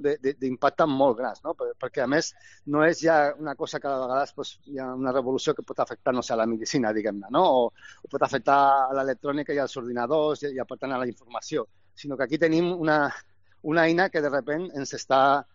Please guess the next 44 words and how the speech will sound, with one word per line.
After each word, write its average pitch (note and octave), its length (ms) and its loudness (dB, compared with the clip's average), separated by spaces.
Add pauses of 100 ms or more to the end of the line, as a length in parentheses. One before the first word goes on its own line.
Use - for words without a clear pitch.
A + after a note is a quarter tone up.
(400)
està - 300 0
penetrant D#3+ 500 2
a, C#3 240 0
en B2+ 140 -4
tots D3+ 180 -2
els - 80 -4
àmbits, A#2+ 320 0
no? E3+ 160 0
No, C3 160 -2
no, B2 160 -6 (400)
bueno, B2+ 240 -6
ja, A#2+ 80 -8 (440)
i B2+ 80 -6 (320)
més B2+ 160 -2
enllà D3 240 2
inclús D3+ 240 -2
de E3 80 4
la C3+ 80 2
ciència D3 220 -2
i - 20 2
la C#3+ 80 2
tècnica, E3 320 0
no? D#3 160 0
Eh, B2 380 -4 (340)
l'estem C#3 320 -2
veient C#3+ 240 4
a, C3+ 60 4 (100)
a B2+ 80 2
dia C3 220 2
a - 20 -4
dia, C#3 160 2
no? D3 160 0
Qualsevol B2 400 -2
persona D3+ 380 0 (420)
ara C#3+ 320 4
s'aga-, B2+ 480 -6
agafa B2 320 -6
el B2 60 -8 (100)
chat A#2+ 160 -8
G B2+ 320 -10
P C#3 160 -8
T F#3+ 160 4
o D3 160 6
altres, C3+ 460 2